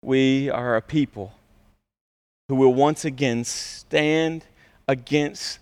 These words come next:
the culture and say, "We are not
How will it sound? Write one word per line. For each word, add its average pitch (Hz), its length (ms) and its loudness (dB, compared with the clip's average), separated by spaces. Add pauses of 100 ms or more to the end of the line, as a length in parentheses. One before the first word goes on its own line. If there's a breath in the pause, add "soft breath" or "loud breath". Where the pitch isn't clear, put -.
the 120 140 -8
culture 131 720 -6
and 110 160 -8
say, 107 400 -6 (1200)
"We 131 680 0 (760)
are 131 140 4
not 123 680 0